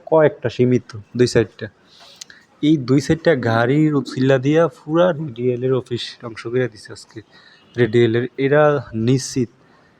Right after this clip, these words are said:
যে এটা রেডি-, আইরিশের যারা কর্মকর্তা আছে বা বড়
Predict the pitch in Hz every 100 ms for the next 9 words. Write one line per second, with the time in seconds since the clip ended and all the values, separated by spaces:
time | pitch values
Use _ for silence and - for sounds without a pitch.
0 | _ _ 120 131 127 131 123 120 123 127
1 | 110 - _ 127 127 135 - 131 127 120
2 | 113 _ _ _ _ _ _ _ _ 113
3 | 113 117 117 117 - 120 120 123 123 -
4 | 123 120 - 110 110 113 110 113 113